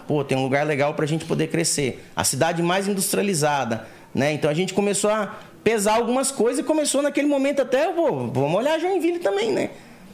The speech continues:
Aí, cara, e a gente falou, "Porra, cara, quando chegar lá, cara, o cara já vai ter pegado o dinheiro, vai ter sumido, disse que não,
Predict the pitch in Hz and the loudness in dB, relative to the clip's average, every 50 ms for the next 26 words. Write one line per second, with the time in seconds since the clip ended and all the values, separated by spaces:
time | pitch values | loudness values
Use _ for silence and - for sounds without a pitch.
0 | - - - - - - - - - 190 214 233 269 262 269 - 196 170 170 180 | -20 -20 -20 -20 -20 -12 -4 -2 0 0 2 0 0 0 0 0 0 2 2 0
1 | 175 175 202 196 - 190 180 156 - - 156 135 117 - - - - - - 131 | 0 0 -2 0 0 0 -2 0 0 0 0 0 -2 -2 -2 -2 -2 0 0 0
2 | 135 131 - 123 120 123 135 139 123 120 120 123 - - 123 123 - - - - | 0 0 0 0 0 0 0 0 0 0 -2 -2 -2 -4 -4 -4 -4 -6 -8 -12
3 | - - - - - - - - - 131 131 123 127 113 123 131 131 - 123 - | -16 -18 -18 -20 -20 -16 -6 -4 -2 0 0 0 0 0 -2 -2 -2 -2 -2 -2
4 | 127 120 123 123 123 120 120 110 113 110 104 110 120 127 123 120 113 107 104 117 | -2 0 0 0 0 -2 -2 0 0 0 2 2 0 0 0 0 -2 -2 -2 -2
5 | 113 - 135 127 - - 98 101 110 123 131 131 113 113 107 - 117 - - - | -2 -2 -2 -2 -2 0 0 0 0 0 0 0 -2 -2 -2 -2 -2 -2 0 0
6 | 117 127 127 123 | 0 0 -2 -2